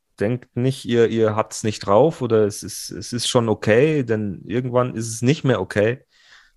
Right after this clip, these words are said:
Ähm, dann, dann meldet euch bei, bei einem Arzt oder irgendwie.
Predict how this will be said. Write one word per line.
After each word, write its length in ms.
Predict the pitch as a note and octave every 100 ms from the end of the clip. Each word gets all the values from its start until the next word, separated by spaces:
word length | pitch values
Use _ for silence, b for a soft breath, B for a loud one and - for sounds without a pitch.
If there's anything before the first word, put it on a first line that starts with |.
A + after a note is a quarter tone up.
| _
Ähm, 420 | F#2+ F#2 F2+ F2+ - - - _ _ _ _
dann, 160 | F2+ F2+
dann 420 | G2+ F#2+ C#2+ D2
meldet 240 | F#2+ B2+
euch 200 | A2 G2
bei, 140 | - F#2+
bei 140 | -
einem 180 | F#2 F#2
Arzt 360 | D2+ F2+ - -
oder 140 | -
irgendwie. 420 | - F#2+ F#2 F2